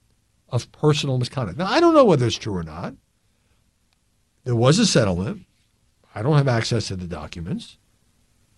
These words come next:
Snyder obviously is denying it. But how does the league put up with this? Why isn't some of this being made public? How does the National Football League put up with this?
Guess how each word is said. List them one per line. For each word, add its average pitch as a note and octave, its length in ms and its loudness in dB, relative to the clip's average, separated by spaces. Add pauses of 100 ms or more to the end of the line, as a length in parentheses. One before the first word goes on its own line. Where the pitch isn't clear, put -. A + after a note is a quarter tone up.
(340)
Snyder G#2+ 440 2
obviously G#2 400 0
is F#2+ 80 -2
denying D#2+ 460 -10
it. F#3+ 140 -10 (1200)
But E3+ 100 -4
how A#3 160 2
does D#4+ 180 0
the D#4 80 2
league C4 280 0
put B3+ 140 0
up D4 160 -2
with A3 120 0
this? - 340 -12 (560)
Why D#3 260 -2
isn't C#4 260 2
some A3+ 200 2
of A#3 60 2
this A3+ 100 0
being G3 220 -2
made F#3+ 180 -2
public? C#4 380 -12 (600)
How F3 200 -6
does C4+ 140 -2
the B3+ 80 0
National E3+ 440 0
Football C3+ 480 -4
League A2+ 200 -6
put G#3 140 -8
up D#4 180 -8
with D#3+ 100 -6
this? - 300 -16